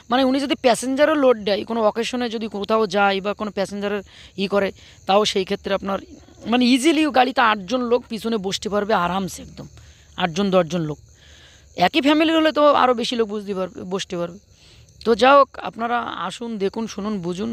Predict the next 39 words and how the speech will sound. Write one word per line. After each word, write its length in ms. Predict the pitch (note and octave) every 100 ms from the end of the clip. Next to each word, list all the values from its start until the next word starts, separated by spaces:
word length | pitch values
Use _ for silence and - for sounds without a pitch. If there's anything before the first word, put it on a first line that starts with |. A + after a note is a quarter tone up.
| F#3
বুঝে 260 | E3 F3
যদি 180 | G3 G#3 G#3
পছন্দ 360 | E3 G3+ G3+
হয় 80 | G#3+
অবশ্যই 380 | F3 F#3 - A3
অর্ডার 220 | G3+ G3+
দেবেন। 220 | F#3+ A3 C4 _ - - - -
আর 140 | D3 E3+
একটা 220 | - G#3
কথা 140 | G#3+ A#3+
হচ্ছে 160 | -
কি, 100 | A#3 A#3+
ওই 160 | G#3
যে 120 | F#3 G3
কথাটা 240 | G3+ A3
বললাম 340 | F#3 F#3+ G#3 G#3+
আমি, 160 | G#3+ G3+
ভিডিওগুলো 720 | D3+ E3+ G3 G3 F3+ G3+ G3+
যখন 300 | F#3+ G3+ G3+
দেখবেন 400 | F3+ E3+ G#3 F3
স্ক্রিনশট 440 | - G#3 F#3+ G3+
মারবেন, 320 | G3+ G3+ G#3
আমার 180 | F#3+ G3
নাম্বার 300 | F3+ E3+ G3
WhatsApp-এ 380 | G3 - A3 G3+
দেওয়া 200 | F#3 F#3+
থাকবে, 300 | G#3 F#3+ G#3 B3+ - - - -
WhatsApp-এ 400 | E3 - G3 G3+
হাই 220 | D#3 F3
লিখে 240 | F#3 G3 A#3+
ওটা 300 | G#3 F#3+ F3+
আপনি 260 | F3 F3+
ডিটেলস 500 | D#3 D#3+ G#3 G#3 -
আমাকে 340 | - E3+ F3 F#3+
দিয়ে 160 | F3
দিলে 180 | F#3+ C4+
আমি 240 | G3+ F3
বলে 240 | D#3 D#3 D#3
দেবো। 160 | G3